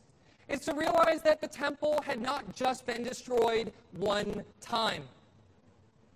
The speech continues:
Jeremiah, Jeremiah chapter seven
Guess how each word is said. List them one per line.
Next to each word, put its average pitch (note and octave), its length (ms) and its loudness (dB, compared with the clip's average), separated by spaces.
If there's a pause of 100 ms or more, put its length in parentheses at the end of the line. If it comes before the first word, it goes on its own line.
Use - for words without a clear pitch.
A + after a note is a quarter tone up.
(760)
Jeremiah, G#3 640 4 (480)
Jeremiah G#3 460 2
chapter A3 360 -2
seven A#3 520 2